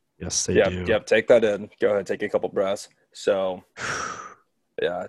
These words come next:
Speaker 2: Brendan, I, I'm not excited. <laughs> I know I, I, I love college football so much, and I'm pumped that that's coming back this weekend. So
Speaker 1: Yep.
Speaker 2: that's kind of more the, like, the own part of it, uh, or the dub part. But, dude, just, oh my God, like, Nebraska,
Speaker 1: Yeah,
Speaker 2: Nebraska
Speaker 1: we're,
Speaker 2: Kardashian, dude. I'm
Speaker 1: we're
Speaker 2: not
Speaker 1: playing
Speaker 2: looking forward to
Speaker 1: Illinois,
Speaker 2: this.
Speaker 1: right?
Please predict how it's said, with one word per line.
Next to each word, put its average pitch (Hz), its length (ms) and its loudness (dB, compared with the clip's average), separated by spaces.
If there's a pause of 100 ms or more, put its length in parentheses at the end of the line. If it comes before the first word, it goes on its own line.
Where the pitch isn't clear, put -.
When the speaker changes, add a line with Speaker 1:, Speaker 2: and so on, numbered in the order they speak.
Speaker 2:
Brendan, 101 300 -2
I, 104 160 0
I'm 98 140 -6
not 87 160 -6
excited. 90 420 -4
<laughs> - 560 -4
I 160 600 4
know 147 120 8
I, 143 80 8
I, 123 100 6
I - 20 4 (220)
love 120 240 2
college 110 240 6
football 104 260 4
so 104 160 4
much, 101 300 0
and 92 60 0
I'm 90 80 -8
pumped 101 220 2
that 95 100 0
that's 92 200 0
coming 98 180 -6
back 95 220 -6
this - 120 -14
weekend. 110 340 -6
So 104 80 -4
Speaker 1:
Yep. 98 80 0
Speaker 2:
that's 98 100 -8
kind 104 220 -4
of 101 60 -10
more 98 180 -8
the, 85 240 -12
like, 95 160 -8
the - 80 -8
own 95 220 -8
part 101 200 -2
of 104 140 -4
it, 110 140 -4 (580)
uh, 92 340 4
or 113 120 2
the 101 80 -6
dub 98 240 0
part. 113 340 4 (320)
But, 95 320 4 (100)
dude, - 240 -8
just, - 320 -20 (140)
oh - 100 -18
my - 240 -14
God, - 160 -6 (220)
like, - 140 -8 (140)
Nebraska, - 380 -4
Speaker 1:
Yeah, 117 280 6 (100)
Speaker 2:
Nebraska 123 320 8
Speaker 1:
we're, 120 160 8
Speaker 2:
Kardashian, 98 580 -4
dude. 98 260 -6
I'm 104 80 -2
Speaker 1:
we're 135 100 8
Speaker 2:
not 98 100 -4
Speaker 1:
playing 143 300 10
Speaker 2:
looking 127 100 6
forward 135 160 10
to 117 60 4
Speaker 1:
Illinois, 135 220 6
Speaker 2:
this. 101 160 4
Speaker 1:
right? 120 120 2